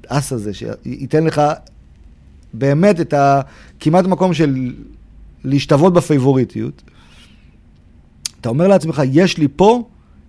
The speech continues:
את הסגל שבאמת בקיץ,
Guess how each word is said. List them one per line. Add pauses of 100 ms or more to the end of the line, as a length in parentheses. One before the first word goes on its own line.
(120)
את
הסגל (580)
שבאמת
בקיץ,